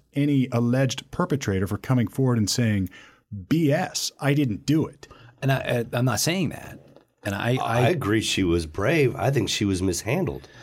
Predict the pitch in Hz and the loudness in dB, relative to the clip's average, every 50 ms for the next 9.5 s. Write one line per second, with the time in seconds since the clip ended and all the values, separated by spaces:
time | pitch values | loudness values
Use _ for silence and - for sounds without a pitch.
0 | - - - - 110 147 - - 127 - 123 143 147 - - 98 117 131 160 165 | -20 -14 -6 -2 -2 0 2 0 0 2 2 2 2 0 0 0 0 0 2 2
1 | 120 104 90 87 - - 170 156 143 131 127 113 - - 202 - 151 - - 160 | 2 2 4 2 2 4 2 2 2 2 0 0 0 0 0 2 2 2 4 4
2 | 151 143 - - 110 104 98 98 - 151 143 107 113 139 139 87 76 67 - - | 4 4 4 2 2 2 2 4 4 4 2 4 4 4 2 2 2 0 -2 -2
3 | - - - - 104 - - - - 135 123 120 107 98 92 85 82 82 - 101 | -4 -6 -6 -4 -2 -2 -2 0 2 2 2 2 2 0 -2 -2 -4 -4 -4 -4
4 | 95 87 - - - - - - - - - - - - 95 95 - - 90 90 | -4 -4 -6 -8 -10 -12 -12 -10 -8 -8 -8 -8 -6 -6 -6 -6 -2 0 2 2
5 | 90 90 - - - 107 117 131 139 131 110 113 127 135 123 135 127 123 117 113 | 2 0 0 0 0 2 4 4 2 2 2 2 2 4 4 2 2 2 2 2
6 | 117 123 110 110 113 110 98 87 78 90 85 85 - - - 92 92 92 92 90 | 4 4 4 4 2 2 2 2 2 2 0 -2 -2 -2 -2 0 0 0 2 2
7 | 107 87 71 69 85 90 107 117 127 131 - - 110 87 71 - - - _ _ | 2 0 0 -2 -2 -2 -2 0 0 0 0 -2 -2 -2 -4 -6 -10 -14 _ _
8 | - - - - - - 95 101 113 135 160 170 143 - - 127 113 107 104 101 | -20 -20 -20 -20 -16 -10 -6 -4 0 0 2 2 2 2 0 0 0 0 0 0
9 | 101 98 95 92 87 87 85 85 - - | 0 0 0 -2 -2 -4 -4 -4 -4 -6